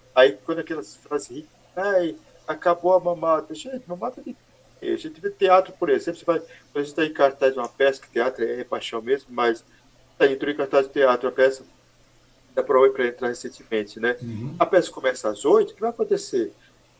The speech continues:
Speaker 1: O dia tem que estar no teatro, quer dizer, esse tempo, né? E tem um show grandio-, grande, você não vai ter um show de, de, de, de um nome consagrado aí, que às vezes,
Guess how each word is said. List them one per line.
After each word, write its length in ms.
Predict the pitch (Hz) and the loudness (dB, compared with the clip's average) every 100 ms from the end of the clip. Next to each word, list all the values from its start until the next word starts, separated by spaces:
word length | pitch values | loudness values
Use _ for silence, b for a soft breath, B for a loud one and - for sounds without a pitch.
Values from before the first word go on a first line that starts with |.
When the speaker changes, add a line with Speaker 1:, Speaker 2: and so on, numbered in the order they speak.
| _ _ _ _ _ _ _ | _ _ _ _ _ _ _
Speaker 1:
O 80 | 196 | -12
dia 220 | 156 - | -2 0
tem 100 | - | 0
que 60 | 202 | -2
estar 160 | 151 151 | -4 -2
no 180 | 202 | -2
teatro, 480 | 147 113 123 147 - _ _ _ _ _ | 0 4 6 4 0 _ _ _ _ _
quer 120 | 135 | -6
dizer, 760 | 123 - 110 110 120 - - - _ _ _ _ | -4 -2 0 0 -2 -6 -14 -18 _ _ _ _
esse 240 | 185 175 - | 0 0 -4
tempo, 520 | - 131 107 - 117 | -4 0 0 -2 -8
né? 280 | 110 127 135 B B 131 | 0 0 0 B B -18
E 60 | 135 | -16
tem 300 | - - 170 | -16 2 2
um 80 | 165 | 2
show 220 | - 165 | -2 -2
grandio-, 460 | 151 139 139 120 123 | 0 -2 0 -2 0
grande, 520 | 107 127 170 139 120 | 4 6 4 2 -6
você 160 | - 175 | -8 -8
não 80 | |
vai 80 | 277 | -6
ter 120 | 277 240 | -6 -6
um 80 | |
show 200 | 175 175 | -4 -2
de, 160 | 170 147 | -2 -2
de, 180 | 147 135 | -6 -8
de, 200 | 127 127 | -8 -8
de 120 | 127 | -6
um 100 | 127 | -8
nome 320 | 123 123 117 - b _ - | -4 -6 -6 -14 b _ -6
consagrado 560 | 131 - 120 117 113 | -2 2 4 6 6
aí, 60 | 104 | 4
que 100 | 113 | 0
às 60 | |
vezes, 180 | 113 107 | -4 -6